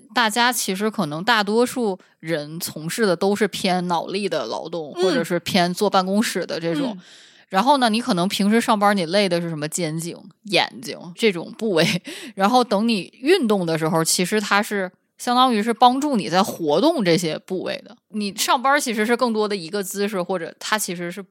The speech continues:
Speaker 1: 不利于这些。
Speaker 2: 它是劳动的，
Speaker 1: 嗯。
Speaker 2: 但是它不是训练的那种劳动。
Speaker 1: 它是比较僵硬的那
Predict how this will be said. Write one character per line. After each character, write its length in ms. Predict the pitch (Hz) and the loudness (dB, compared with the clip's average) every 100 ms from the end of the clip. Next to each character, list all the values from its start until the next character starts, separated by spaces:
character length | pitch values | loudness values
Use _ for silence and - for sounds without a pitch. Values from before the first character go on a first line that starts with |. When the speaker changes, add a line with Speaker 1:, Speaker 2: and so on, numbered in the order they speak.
| _ | _
Speaker 1:
不 100 | - | -10
利 180 | 175 247 | -6 -4
于 160 | 190 160 | -4 -4
这 80 | 175 | -4
些。 60 | |
Speaker 2:
它 120 | 170 | 0
是 120 | 311 302 | 4 4
劳 280 | 220 190 | 4 2
动 280 | 226 349 269 | 2 2 0
的， 120 | 214 - - | -6 -16 -8
Speaker 1:
嗯。 200 | 180 151 | -6 0
Speaker 2:
但 120 | 311 | 2
是 160 | 285 285 | 2 -2
它 160 | - | -4
不 140 | 285 240 | -4 -2
是 320 | - 262 220 | 0 2 2
训 320 | - - 330 | 0 0 0
练 160 | 254 226 | 0 -2
的 60 | |
那 120 | 202 196 | -4 -6
种 180 | 190 185 | -6 -10
劳 180 | 113 | -12
动。 220 | 202 180 - | -10 -12 -12
Speaker 1:
它 300 | - 202 208 | -6 0 0
是 140 | 220 | 0
比 80 | 196 | -2
较 120 | 165 | 0
僵 320 | 175 - 208 196 | 0 2 2 2
硬 220 | 233 214 | 0 0
的 80 | |
那 60 | 156 | 4